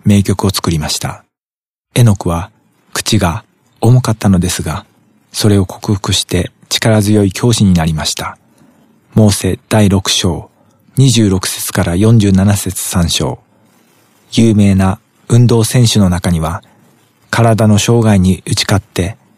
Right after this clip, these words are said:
才能を伸ばすことに成功した人がいます。シェリー・マンはその高齢です。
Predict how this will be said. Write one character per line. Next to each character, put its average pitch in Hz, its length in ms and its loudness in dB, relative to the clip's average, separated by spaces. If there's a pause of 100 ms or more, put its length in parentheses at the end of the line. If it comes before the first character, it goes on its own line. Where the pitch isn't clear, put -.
(100)
才 113 320 2
能 107 140 4
を 101 60 4
伸 101 80 2
ば 101 100 2
す - 80 -4
こ 104 120 -2
と 98 100 0
に 95 100 4
成 - 180 0
功 104 220 0
し 101 100 -2
た - 100 -4
人 104 180 -2
が 113 80 2
い 101 80 2
ま 69 140 -4
す。 - 180 -12 (720)
シ - 240 0
ェ - 20 4
リ 123 380 2
ー・ - 60 -20
マ 107 180 2
ン 95 100 2
は 78 300 -8
そ - 180 0
の 101 120 4
高 104 260 0
齢 90 160 0
で 98 120 -6
す。 - 220 -10